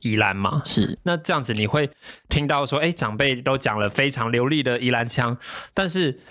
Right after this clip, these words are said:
Speaker 1: 在这样子的情况下，推荐他们去做闽南语检定是好的吗？
Speaker 2: 嗯，我是觉得如果他们要去的话，也不是不行。
Speaker 1: 对。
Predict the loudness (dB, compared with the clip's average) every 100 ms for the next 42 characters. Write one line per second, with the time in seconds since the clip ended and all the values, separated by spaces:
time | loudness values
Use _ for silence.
0 | -20 -4 0 0 0 2 2 2 0 0
1 | 0 0 0 0 -2 2 2 2 0 0
2 | 2 2 4 0 0 0 2 2 2 2
3 | 0 0 0 0 -4 -12 -4 0 2 0
4 | 0 0 0 -2 -8 -20 -10 0 2 2
5 | 2 2 2 2 2 2 0 _ -20 -20
6 | -18 -18 -4 0 0 2 0 2 2 2
7 | 2 0 0 0 2 2 2 0 0 2
8 | 2 0 0 2 0 2 0 2 0 0
9 | 0 0 0 0 2